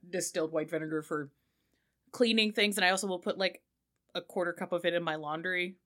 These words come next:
instead of fabric softener, 'cause fabric softener is bullshit and a scam.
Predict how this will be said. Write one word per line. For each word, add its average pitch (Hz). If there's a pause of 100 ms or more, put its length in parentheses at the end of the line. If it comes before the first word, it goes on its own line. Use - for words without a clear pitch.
(120)
instead 160
of 147
fabric 160
softener, 175
'cause 147
fabric 156
softener 175
is 175
bullshit 175
and 180
a -
scam. 185